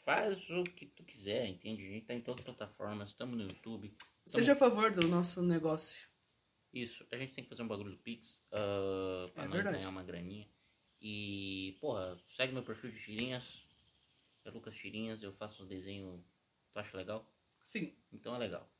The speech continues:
Speaker 1: Ah, e é isso, né, cara?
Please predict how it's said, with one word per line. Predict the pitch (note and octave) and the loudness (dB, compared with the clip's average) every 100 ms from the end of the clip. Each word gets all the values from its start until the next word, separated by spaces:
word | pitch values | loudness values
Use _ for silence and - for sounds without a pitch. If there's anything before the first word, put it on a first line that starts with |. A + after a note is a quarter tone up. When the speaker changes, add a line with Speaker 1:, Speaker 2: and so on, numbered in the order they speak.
| - - - _ - | -20 -20 -20 _ -8
Speaker 1:
Ah, | F#2+ F#2 F2+ F2+ F2+ F2 F2 F2 E2+ E2+ E2+ F#2 - - | -4 -4 -4 -4 -4 -6 -6 -8 -10 -14 -16 -18 -20 -18
e | G#2+ G#2 G2+ G2 F#2+ F#2+ F#2 F#2 F2+ F2 - _ _ _ _ - | -14 -10 -8 -8 -8 -8 -10 -10 -12 -16 -20 _ _ _ _ -10
é | F#3+ | -6
isso, | G3 - | -6 -8
né, | C#3+ | -12
cara? | - | -12